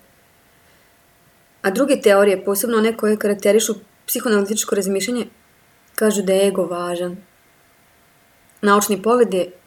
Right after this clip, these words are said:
da gde ne postoji ego, ne može biti ni mentalnog zdravlja.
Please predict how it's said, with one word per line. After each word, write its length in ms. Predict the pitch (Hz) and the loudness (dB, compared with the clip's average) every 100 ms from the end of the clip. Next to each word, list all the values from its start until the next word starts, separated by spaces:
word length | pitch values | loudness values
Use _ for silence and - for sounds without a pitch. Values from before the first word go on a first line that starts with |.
| _ _ - | _ _ -12
da 360 | 202 185 175 - - | -4 -2 -4 -10 -4
gde 160 | 190 208 | 2 2
ne 120 | 208 | 2
postoji 400 | 202 - 208 202 202 233 | -2 -2 0 2 0 0
ego, 300 | 202 185 185 - _ _ _ _ - | 0 -4 -6 -18 _ _ _ _ -6
ne 160 | 196 190 | 0 2
može 240 | 196 185 | 2 0
biti 220 | 196 196 | -2 -2
ni 100 | 196 | -2
mentalnog 540 | 185 180 185 175 175 170 | -2 -2 -2 -4 -4 -6
zdravlja. 480 | 170 175 165 156 | -2 0 0 -4